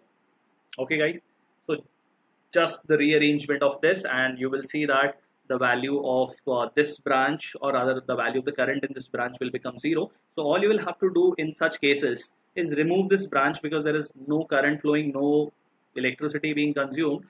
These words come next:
So you can say that R one and R two are in series and R three and R X are in series. So th-, effectively, if I have to draw the circuit, this is how the equivalent circuit will become.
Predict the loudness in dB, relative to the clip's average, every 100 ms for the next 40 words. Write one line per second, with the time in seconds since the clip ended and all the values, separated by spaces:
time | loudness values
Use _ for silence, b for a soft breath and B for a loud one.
0 | _ _ -2 0 0 -2 -2 -2 0 0
1 | 2 2 2 0 0 0 0 0 0 0
2 | -2 -2 -2 0 0 -4 -8 _ -6 -6
3 | -4 0 0 0 -2 -2 -2 0 0 0
4 | -2 -2 -4 -4 0 0 -2 -6 -8 -8
5 | -14 -10 -10 -10 -16 -8 -4 -2 0 0
6 | 0 0 -2 -2 -2 -4 -2 0 2 2
7 | 0 -2 -4 0 -2 -2 _ _ _ _
8 | _ _ _ -8 -4 -2 -2 0 2 2
9 | 0 _ _ _ _ _ _ -6 -4 0
10 | -2 0 2 2 2 -2 -2 -6 -4 -4
11 | -4 -10 _ _ -8 -6 -14